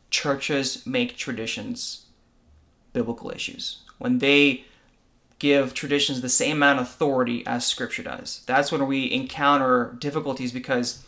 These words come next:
I read Scripture and I say, "Well, this isn't found in Scripture." And the pastor would say, Well, this is the way we should live godly and holy lives.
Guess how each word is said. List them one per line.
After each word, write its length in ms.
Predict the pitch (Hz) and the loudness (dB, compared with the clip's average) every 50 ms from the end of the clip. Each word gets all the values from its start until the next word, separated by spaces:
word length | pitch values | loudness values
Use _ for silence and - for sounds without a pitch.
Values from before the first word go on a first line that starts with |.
| - - - _ - - - - - - - - - _ _ - | -20 -20 -20 _ -20 -20 -20 -20 -20 -20 -20 -20 -20 _ _ 4
I 200 | 139 139 151 151 | 6 8 8 8
read 300 | 151 139 139 151 151 143 | 6 4 4 2 2 2
Scripture 440 | - - - 185 208 208 - - 160 | 2 2 4 2 2 4 0 0 0
and 80 | 139 131 | 0 0
I 80 | 127 | 0
say, 200 | 127 - - 131 | -2 -2 -2 -4
"Well, 340 | 123 127 135 123 - - 131 - | -4 -2 -2 -2 -4 -4 -4 0
this 200 | 180 196 196 - | 0 2 2 2
isn't 260 | 214 190 202 143 143 | 2 2 2 0 0
found 280 | - 143 139 139 139 131 | 4 6 8 8 8 6
in 100 | 127 123 | 6 2
Scripture." 560 | - - - - - - - - 57 55 - - _ _ _ _ _ _ _ _ _ - | 2 0 -4 -4 -4 -4 -4 -6 -6 -8 -10 -14 _ _ _ _ _ _ _ _ _ -2
And 120 | - 143 143 | 0 2 2
the 60 | 139 | 2
pastor 480 | 139 147 156 156 170 170 - 160 143 135 | 4 6 6 6 6 6 2 2 2 2
would 160 | 131 131 127 | 0 0 0
say, 200 | - 131 123 117 | 0 0 0 -2
Well, 600 | 98 123 123 127 131 127 127 123 120 - - - - _ _ _ _ _ - | -2 -4 2 4 6 6 6 6 4 2 -2 -10 -20 _ _ _ _ _ -2
this 240 | 131 147 160 156 | 2 2 4 4
is 260 | 160 147 135 127 - - - - - | 4 2 0 -2 -4 -10 -18 -18 -12
the 180 | - - 151 | -4 -2 -2
way 320 | 135 127 131 131 135 131 131 | 0 2 2 4 4 4 2
we 120 | 131 131 | 2 0
should 180 | 120 - 127 - | 0 -2 -2 -4
live 420 | 117 120 123 123 123 123 - - | -2 2 2 2 2 0 -2 -2
godly 480 | - 123 117 117 120 113 113 110 120 120 | 0 2 2 2 0 -2 -2 -2 -2 -2
and 80 | 120 123 | -2 -2
holy 340 | - - 127 120 110 107 98 | -2 -2 -2 -2 -2 -2 -2
lives. 600 | 110 123 120 87 73 - - - - - - | 0 0 2 0 0 -2 -2 -4 -4 -4 -6